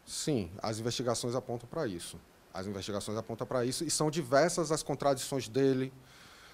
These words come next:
as, as, as mentiras contadas por ele e desconstruídas com os depoimentos, né, de diversas pessoas, te-, testemunhas, inclusive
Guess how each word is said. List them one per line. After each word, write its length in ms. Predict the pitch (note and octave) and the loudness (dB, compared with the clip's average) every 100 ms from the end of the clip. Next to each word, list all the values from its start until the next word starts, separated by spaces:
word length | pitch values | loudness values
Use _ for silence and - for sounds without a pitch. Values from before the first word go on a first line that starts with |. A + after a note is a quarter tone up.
| - - - - | -20 -20 -14 4
as, 360 | A#2 B2 - - | 6 6 2 0
as, 500 | A#2 A#2 G2+ - - | 0 2 0 -4 -4
as 220 | A2 G#2+ | -4 -2
mentiras 880 | B2 D3+ - D#3 F#3 E3 G#2 - - - - | 0 -2 -2 2 6 6 4 -2 -10 -16 -4
contadas 560 | B2+ - B2 C3+ C3 | -2 6 8 8 4
por 220 | - A2+ | -2 0
ele 340 | A2+ A#2 A#2 A#2 | 2 2 0 -4
e 220 | A#2 A#2 | -4 -4
desconstruídas 1080 | A2 A#2+ - C#3+ - C3+ C3+ C3 A2 - - - - - - - - | -2 -4 -2 -2 0 0 0 0 -2 -4 -10 -18 -20 -20 -20 -20 -6
com 120 | C3+ | -2
os 60 | C3 | 0
depoimentos, 880 | C3+ C3+ C3 B2 A#2 A2+ G#2 - - - - - G#2 | 2 2 2 2 0 -2 -8 -10 -14 -20 -20 -16 -6
né, 300 | G#2+ G#2 G2+ | -2 -2 -2
de 140 | A2 | -4
diversas 340 | G#2+ C3 D#3 | 2 2 2
pessoas, 640 | - D3 - C3 C3 A#2+ - | 0 -2 0 2 4 4 2
te-, 120 | B2 - - | -4 -4 0
testemunhas, 580 | C3 C#3 A#2 B2+ D3 D#3 | 0 2 2 2 4 4
inclusive 500 | F3+ E3 C#3+ D#3 | 4 2 0 -2